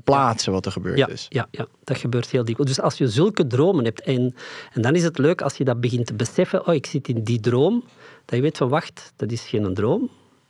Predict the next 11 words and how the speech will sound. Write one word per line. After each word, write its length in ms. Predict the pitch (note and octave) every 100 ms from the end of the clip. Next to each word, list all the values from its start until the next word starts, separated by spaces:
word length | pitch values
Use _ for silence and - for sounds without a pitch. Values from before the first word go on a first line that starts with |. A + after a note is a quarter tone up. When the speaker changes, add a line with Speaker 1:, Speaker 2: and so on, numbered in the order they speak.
| _ _ - -
Speaker 2:
Ik 120 | B2
ben 160 | A2+ F3
eigenlijk 460 | E3 D#3+ D#3 D3 - - - - - - - _ _ -
buitenlichamelijk." 1040 | B2 A#2 A2 G2 - C3+ C3 G2+ - - _
En 80 | B2
dan 120 | A2+
kan 120 | -
je 100 | A#2 -
anders 300 | C3+ D3+ A#2+
beginnen 260 | A#2 B2
waarnemen. 500 | G#2 A#2 A2+ G#2 A2+